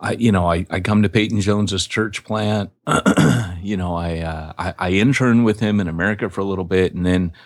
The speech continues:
you know, I asked Pete to be my pastor. I'm always making good decisions, so you <laughs> know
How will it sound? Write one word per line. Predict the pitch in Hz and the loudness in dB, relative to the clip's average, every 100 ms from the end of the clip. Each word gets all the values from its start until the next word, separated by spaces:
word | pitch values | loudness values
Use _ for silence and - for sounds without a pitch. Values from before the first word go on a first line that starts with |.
| _ _ _ _ - | _ _ _ _ 0
you | 123 | 2
know, | 92 | 2
I | 87 | 2
asked | 101 104 - | 0 -2 -2
Pete | 113 113 | -2 -2
to | |
be | 98 | -2
my | 107 90 | 0 -2
pastor. | 82 123 160 - 82 - | -2 -4 -4 -6 -8 -8
I'm | 156 160 - | -8 -6 -4
always | 120 127 87 | -2 -2 -4
making | 85 85 - 80 | -4 -6 -6 -6
good | 85 80 | -6 -6
decisions, | 85 101 92 80 - | -6 -2 -4 -4 -6
so | - | -2
you | 107 110 117 | 0 0 2
<laughs> | |
know | 104 165 - - | 4 2 0 -6